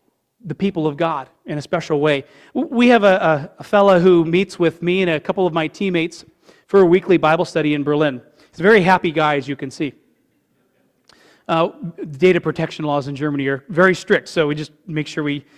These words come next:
kind of honor that. So we have this small Bible study. It's actually two thirty in the morning on Fridays, if you happen to be awake at that time and you want to pray for it. Two thirty in the morning, uh, over here. And, uh,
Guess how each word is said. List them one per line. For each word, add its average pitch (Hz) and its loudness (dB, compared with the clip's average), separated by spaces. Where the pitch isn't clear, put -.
kind 143 -6
of 139 -4
honor 151 -2
that. 131 -6
So 233 6
we 269 6
have 320 2
this 247 0
small 254 4
Bible 208 4
study. 208 2
It's 202 0
actually 214 0
two 277 4
thirty 240 0
in 208 -2
the 180 0
morning 190 0
on 160 -4
Fridays, 180 2
if - -8
you 165 0
happen 165 -2
to 156 -4
be 156 0
awake 151 2
at - -8
that 156 -4
time 208 0
and 190 0
you 165 0
want 170 2
to 160 -2
pray 190 4
for 165 0
it. - -2
Two 233 0
thirty 220 4
in 208 -2
the 202 0
morning, 208 2
uh, 160 4
over 175 2
here. 180 4
And, 247 4
uh, 233 6